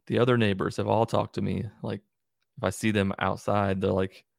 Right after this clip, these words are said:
say that they can hear it. People who d-, aren't even close say that they can hear it inside their apartment with the door closed. It's loud.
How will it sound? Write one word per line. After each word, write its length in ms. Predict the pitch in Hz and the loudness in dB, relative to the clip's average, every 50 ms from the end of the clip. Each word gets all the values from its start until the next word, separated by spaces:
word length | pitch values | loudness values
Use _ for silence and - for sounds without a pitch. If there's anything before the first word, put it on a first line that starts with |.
| _ _ _ _ _ _ _ _ _ _ _ _ _ _ _ _ _ _ - | _ _ _ _ _ _ _ _ _ _ _ _ _ _ _ _ _ _ -10
say 220 | - - 101 104 | -4 0 2 4
that 100 | 101 95 | 4 4
they 140 | - 117 113 | 4 2 2
can 120 | - 98 | 2 0
hear 200 | 92 92 90 87 | -2 -2 -4 -4
it. 160 | 92 - - 147 - _ _ _ - | -6 -8 -10 -14 -18 _ _ _ -2
People 220 | - 120 117 120 | 0 2 4 6
who 180 | 117 117 113 117 | 6 6 4 0
d-, 160 | - - - | -2 0 0
aren't 200 | - - 123 123 | 2 4 4 4
even 180 | 117 110 104 98 | 4 2 0 0
close 500 | - - 120 135 120 98 - - - - | 4 6 6 6 6 4 2 -4 -12 -14
say 180 | - - - 104 | -4 0 2 4
that 180 | 101 110 110 - | 4 2 2 2
they 140 | 117 147 | 2 2
can 120 | 156 - 117 | 2 2 0
hear 160 | 110 101 98 | 2 2 0
it 100 | 101 - | 2 2
inside 360 | 123 127 120 - 131 131 127 | 0 0 2 4 4 4 4
their 160 | 127 131 139 | 4 2 0
apartment 480 | 135 127 - 131 143 - - - - - | 2 2 2 2 2 2 0 -2 -4 -4
with 100 | - 123 | -4 -4
the 80 | - 110 | -2 0
door 200 | 120 127 131 - | 0 0 0 -2
closed. 480 | - - - - - - - - _ _ _ _ _ _ _ _ _ _ _ - | -4 -8 -8 -8 -8 -10 -14 -18 _ _ _ _ _ _ _ _ _ _ _ -20
It's 100 | - - | -12 -6
loud. 320 | - - 120 139 139 - | -4 -2 0 0 -2 -4